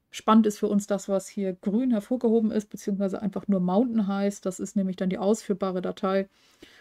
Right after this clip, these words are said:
Und wenn ich da im Informatikumsrechenzentrum bin, dann kann ich halt sagen, okay, Punkt Slash Mountain, damit würde ich das ausführen. Ähm,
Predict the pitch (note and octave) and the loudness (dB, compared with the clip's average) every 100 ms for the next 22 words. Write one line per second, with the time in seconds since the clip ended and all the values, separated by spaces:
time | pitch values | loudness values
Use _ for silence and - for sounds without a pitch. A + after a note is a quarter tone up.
0 | - - F#3 F#3+ F#3 F#3 F3+ F#3 F#3 F#3 | -12 -6 -2 -2 0 -2 -2 -2 -2 -2
1 | G3+ F3+ F#3+ F#3 - G3 F#3+ F3+ F3+ F3+ | -2 -2 -2 -4 -2 -4 -2 -4 -4 -4
2 | F#3 F3+ F3+ F3+ F3 F3 F3 F3 - F3+ | -4 -6 -4 -4 -4 -4 -4 -6 -6 -4
3 | F3+ F3+ F3+ _ - G3 F#3 - G3+ F#3 | -4 -4 -6 _ -10 -6 -6 -6 -4 -4
4 | F3 - - _ _ _ - _ _ _ | -4 -12 -20 _ _ _ -20 _ _ _
5 | _ _ _ G3 G3 A#3 G#3+ G3+ F#3+ F#3+ | _ _ _ 0 6 6 6 4 4 0
6 | G3 G3 F#3 - - A3+ D4+ - D4 D#4 | 0 -2 -4 -6 0 2 0 -4 -8 -6
7 | E4+ _ _ _ _ _ _ _ _ _ | -8 _ _ _ _ _ _ _ _ _
8 | _ _ G3 F#3+ F#3+ F#3 | _ _ 0 0 0 -2